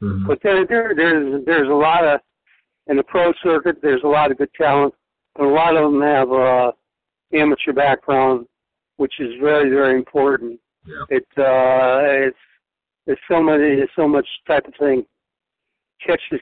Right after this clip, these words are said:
Speaker 2: catch can type of wrestling, and, you know, it really, um,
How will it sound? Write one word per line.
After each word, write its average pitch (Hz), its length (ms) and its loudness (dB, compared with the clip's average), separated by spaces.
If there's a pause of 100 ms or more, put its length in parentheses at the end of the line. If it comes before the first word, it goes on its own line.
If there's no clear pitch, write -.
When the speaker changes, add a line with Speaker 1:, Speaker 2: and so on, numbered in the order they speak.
Speaker 2:
catch 165 180 -2 (140)
can 143 320 2
type 135 300 0
of 127 100 -4
wrestling, 131 600 0
and, 123 220 -4 (580)
you 135 140 0
know, 135 240 2
it 131 360 0 (560)
really, 147 460 2
um, 131 460 0